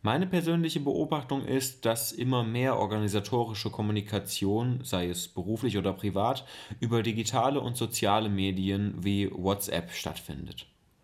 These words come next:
Wer dort nicht mitmacht, muss sich regelmäßig rechtfertigen und wird dann ersatzweise über das digitale Medium E-Mail benachrichtigt.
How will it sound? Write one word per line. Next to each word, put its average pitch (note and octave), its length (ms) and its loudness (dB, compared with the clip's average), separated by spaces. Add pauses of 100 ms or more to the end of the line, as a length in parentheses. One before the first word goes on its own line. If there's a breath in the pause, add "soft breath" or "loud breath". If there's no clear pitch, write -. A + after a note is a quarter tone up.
(440 loud breath)
Wer A2 100 4
dort - 180 2
nicht G2 140 -6
mitmacht, D3 540 -2
muss A#2 220 0
sich A2 200 -4
regelmäßig G#2+ 540 0
rechtfertigen G#2+ 680 -2
und F#2 180 -2
wird G2 140 0
dann F#2 100 0
ersatzweise F#2 920 0
über F2+ 500 0
das F2 220 -6
digitale F#2 440 0
Medium F2+ 640 0
E-Mail G2+ 480 2
benachrichtigt. G#2 840 -4